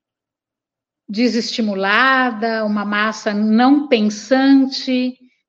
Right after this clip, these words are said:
né? Não crítica? É sem acesso à cultura, sem acesso à educação,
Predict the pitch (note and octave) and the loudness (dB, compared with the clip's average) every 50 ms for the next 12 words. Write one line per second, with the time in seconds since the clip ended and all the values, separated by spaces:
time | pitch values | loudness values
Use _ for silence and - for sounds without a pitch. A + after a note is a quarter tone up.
0 | _ _ _ _ _ _ _ - - - A3+ G3 G3 G3 G#3 A3 B3 C#4+ E4+ E4 | _ _ _ _ _ _ _ -20 -14 -12 -10 -8 -6 -4 -2 0 0 0 -2 -2
1 | - - _ _ _ G#3+ A3 A#3 B3+ C4 C#4+ D4 C#4 - - C4+ C4+ C4+ C#4 C#4 | -6 -16 _ _ _ 2 4 6 6 6 4 2 0 0 0 2 2 4 4 2
2 | C#4 C#4 - - B3+ B3+ - - C4+ B3+ B3 B3 B3+ B3+ B3+ B3+ _ _ _ _ | 2 0 -8 -10 -10 -10 -4 -4 -2 0 0 -2 -2 -4 -8 -10 _ _ _ _
3 | _ _ _ _ _ _ _ _ - A4 - - G#4+ G#4 G#4+ A4 G#4 - - G#4 | _ _ _ _ _ _ _ _ -10 -10 -6 -4 -6 -4 -4 -6 -6 -4 -2 -4
4 | G4 - G#4 G#4 - A4+ G#4+ G#4+ - E4 E4+ G4 A4 A4 G4 - G3 D#3+ D#3+ - | -2 -4 -4 0 0 0 0 0 -2 0 2 4 4 4 2 0 -4 -6 -8 -14
5 | _ _ _ _ _ C4+ C#4 D#4+ D#4+ D#4+ - E4+ E4 - F4 E4 D4 D#4 D4+ F4 | _ _ _ _ _ 0 0 0 0 0 -4 -6 -4 -4 -4 -4 -4 -4 -4 -6
6 | F4 - - - C#4 A3+ A#3 A#3+ C4+ D4 C4 D3+ - - | -8 -8 -6 -6 -4 -2 -2 0 0 -2 -2 -4 -8 -16